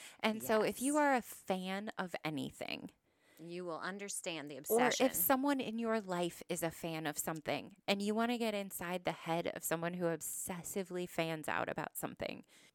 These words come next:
Speaker 1: read Fever Pitch.
Speaker 2: Yeah.
Speaker 1: Don't watch the movie.
Speaker 2: Well,
Speaker 1: Read
Speaker 2: I
Speaker 1: the
Speaker 2: mean, you
Speaker 1: book.
Speaker 2: can watch the movie. It's, it's pretty cute, but
Speaker 1: It
Speaker 2: read
Speaker 1: is
Speaker 2: the book
Speaker 1: cute.
Speaker 2: first.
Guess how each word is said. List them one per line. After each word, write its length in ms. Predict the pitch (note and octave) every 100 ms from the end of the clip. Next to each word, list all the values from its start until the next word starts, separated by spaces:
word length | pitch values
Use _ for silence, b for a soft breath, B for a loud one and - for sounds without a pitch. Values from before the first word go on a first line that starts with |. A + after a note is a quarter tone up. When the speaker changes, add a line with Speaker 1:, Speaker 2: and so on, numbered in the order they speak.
| -
Speaker 1:
read 240 | A3 G3
Fever 320 | - - -
Pitch. 420 | - F3+ - - -
Speaker 2:
Yeah. 200 | - C#3+
Speaker 1:
Don't 320 | B2 D4 D#4
watch 320 | C#4+ C4+ B3+ -
the 60 |
movie. 440 | B3+ G#3+ F#3 G3 F#3+ _
Speaker 2:
Well, 120 | B3
Speaker 1:
Read 80 | G3+
Speaker 2:
I 20 | G3+
Speaker 1:
the 40 |
Speaker 2:
mean, 120 | A3+
you 100 | -
Speaker 1:
book. 40 | D#3
Speaker 2:
can 360 | F3+ D#4 F#3 D3
watch 320 | C3+ C3+ -
the 60 |
movie. 320 | D#3 C#3+ E3+ A3+
It's, 300 | C#4+ - -
it's 120 | - -
pretty 240 | D4+ C#4
cute, 260 | - B3 -
but 100 | -
Speaker 1:
It 80 | E4+
Speaker 2:
read 80 | D#4
Speaker 1:
is 80 |
Speaker 2:
the 60 | D4+
book 120 | D4+
Speaker 1:
cute. 160 | C#4 -
Speaker 2:
first. 580 | C4+ D#3 - - -